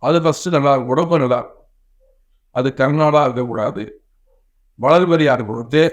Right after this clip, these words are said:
தேய்வரை இல்லாம இருக்கணும். அந்த நாளுக்கு நேத்திரன், ஜீவன் ரொம்ப முக்கியம், உயிர் ரொம்ப முக்கியம். அந்த ஜீவன் இருக்கான்னு பார்க்கணும், நேத்திரம் பார்வை இருக்கான்னு பார்க்கணும்.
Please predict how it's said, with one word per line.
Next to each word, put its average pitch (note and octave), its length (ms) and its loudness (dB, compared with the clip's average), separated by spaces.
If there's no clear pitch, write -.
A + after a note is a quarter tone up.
தேய்வரை F3 400 2
இல்லாம B2 340 -2
இருக்கணும். - 360 -16
அந்த E3 240 4
நாளுக்கு G3 640 0
நேத்திரன், G#3+ 640 0
ஜீவன் F#3 400 0
ரொம்ப E3 280 -2
முக்கியம், C#3+ 360 -2
உயிர் G#3 260 0
ரொம்ப F3+ 200 0
முக்கியம். C3 400 -10
அந்த D3+ 180 2
ஜீவன் F#3+ 380 2
இருக்கான்னு D3+ 360 0
பார்க்கணும், B2 440 -6
நேத்திரம் F#3 540 0
பார்வை G3 480 2
இருக்கான்னு C#3 360 -2
பார்க்கணும். - 360 -8